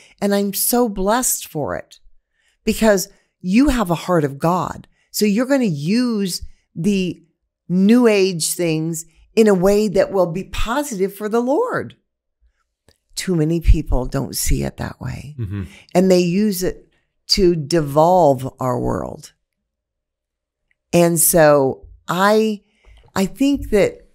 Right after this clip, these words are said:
Speaker 1: you know, when I was young, we still had fights. <laughs> We still got angry at each other. We still got sick and stuff, but not as bad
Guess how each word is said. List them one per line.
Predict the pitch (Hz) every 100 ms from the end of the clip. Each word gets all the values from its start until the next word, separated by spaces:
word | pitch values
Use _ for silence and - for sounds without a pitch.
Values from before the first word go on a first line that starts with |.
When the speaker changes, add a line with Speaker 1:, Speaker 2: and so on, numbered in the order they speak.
| _ _ _ _ _ _ _ _ _ -
Speaker 1:
you | 190
know, | 180
when | 170 175
I | 180 226
was | 214 196
young, | 180 170 170 170 170 - - _ _ _ _ - - - _ _ _ _ _ _ _ _ _ _ _ _ _ _ _ _ _
we | 202 277
still | - - 233
had | 175 170 147 139 - _ _ -
fights. | 147 185 - - - 196
<laughs> | 165 240
We | 233 269
still | 294 - 240
got | 190 175 160
angry | 156 175 170 170
at | 170
each | 165 170
other. | 180 151 165 247 - - _
We | - 185 208
still | - - 190 180 170 170
got | 160 -
sick | - 151 139 160 - _ _ _ _ _ -
and | 156
stuff, | 147 139 143 -
but | 139 -
not | 147 147
as | 143 139
bad | 151 180 185 180 190